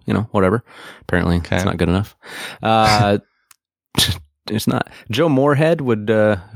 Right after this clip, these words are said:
Speaker 1: uh, he'd definitely be on there. Obviously,
Speaker 2: Oh,
Speaker 1: Mississippi
Speaker 2: yeah.
Speaker 1: State didn't work out, but he's, he's good in offense, man. So he's could definitely be my offensive coordinator any day of the week. And, you know, we're gonna have a good offense there.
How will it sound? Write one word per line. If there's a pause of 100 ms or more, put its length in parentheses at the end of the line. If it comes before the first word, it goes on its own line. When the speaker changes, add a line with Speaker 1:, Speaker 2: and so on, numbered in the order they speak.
Speaker 1:
uh,
he'd
definitely
be
on
there. (100)
Obviously,
Speaker 2:
Oh,
Speaker 1:
Mississippi
Speaker 2:
yeah.
Speaker 1:
State
didn't
work
out,
but
he's, (920)
he's
good
in
offense,
man.
So
he's (160)
could
definitely
be
my
offensive
coordinator
any
day
of
the
week.
And, (720)
you
know,
we're
gonna
have
a
good
offense
there.